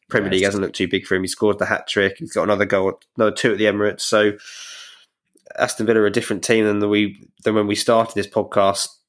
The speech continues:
Speaker 1: in, uh, what was it, June? I think we started. Uh,
Speaker 2: Yeah,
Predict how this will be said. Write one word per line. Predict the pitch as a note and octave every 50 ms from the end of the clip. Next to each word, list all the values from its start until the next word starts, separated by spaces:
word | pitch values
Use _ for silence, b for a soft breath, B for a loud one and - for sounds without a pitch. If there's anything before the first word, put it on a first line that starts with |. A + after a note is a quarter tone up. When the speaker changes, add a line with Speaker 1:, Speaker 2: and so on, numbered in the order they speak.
| _ - -
Speaker 1:
in, | G#2+ G#2 G#2 G2+
uh, | G2+ G2+ G2+ G2 G2 G2 G2 - _ _ _ _ _ _
what | - - -
was | - -
it, | - -
June? | - - F#2+ G2 G#2 A2
I |
think | G#2+ - A2 -
we | A2
started. | - - G#2 G#2 G#2+ - - G2+ G2+ G2
Uh, | G2+ G2+ G#2+ -
Speaker 2:
Yeah, | E2+ F#2 A#2 C#3 C#3 B2